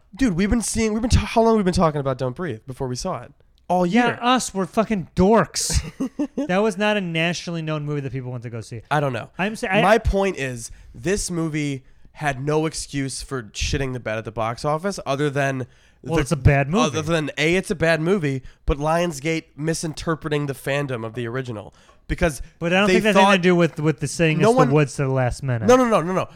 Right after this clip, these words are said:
Speaker 1: I just think the, the woods last minute switch to Blair Witch
Speaker 2: Was a
Speaker 1: didn't
Speaker 2: marketing strategy.
Speaker 1: It wasn't. Yeah, it didn't work. Clearly.
Speaker 2: Well, 'cause the movie's bad.
Speaker 1: So you think if the movie was good, it would, it would have done fine?
Speaker 2: Absolutely.
Speaker 1: I don't think critics matter that much at all.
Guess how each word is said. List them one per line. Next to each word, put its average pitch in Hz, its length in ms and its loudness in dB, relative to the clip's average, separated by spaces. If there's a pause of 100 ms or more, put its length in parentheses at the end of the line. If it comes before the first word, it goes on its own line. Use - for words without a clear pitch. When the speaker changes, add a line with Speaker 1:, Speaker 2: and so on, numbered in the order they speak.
Speaker 1:
I 202 140 2
just 214 160 0
think 175 240 0
the, 170 100 0
the 147 200 -2
woods 165 420 0
last 165 340 -2
minute 160 220 0
switch - 300 -6
to 160 100 -4
Blair 147 220 0
Witch 156 360 -2 (400)
Speaker 2:
Was 175 160 2
a 170 60 8
Speaker 1:
didn't 185 120 6
Speaker 2:
marketing 185 300 0
strategy. 107 400 -12
Speaker 1:
It 170 100 4
wasn't. 226 300 2
Yeah, 233 180 2
it 151 200 -2
didn't 190 240 0
work. - 420 -6 (140)
Clearly. 220 560 -4 (260)
Speaker 2:
Well, 180 140 0
'cause 196 140 -2
the 190 60 -4
movie's 190 220 -2
bad. 139 440 -2 (520)
Speaker 1:
So 139 180 2
you 190 100 2
think 202 160 2
if 180 60 -2
the 180 80 0
movie 175 180 2
was 160 140 -2
good, 143 220 -2
it - 20 2
would, 131 240 -4
it - 80 -8
would 131 120 -6
have 127 80 -6
done 117 140 -6
fine? - 300 -12
Speaker 2:
Absolutely. 240 800 0 (420)
Speaker 1:
I 143 120 0
don't 170 160 4
think 165 180 0
critics 143 280 -4
matter 123 220 -2
that 104 120 -10
much 101 180 -18
at 107 80 -16
all. 110 300 -10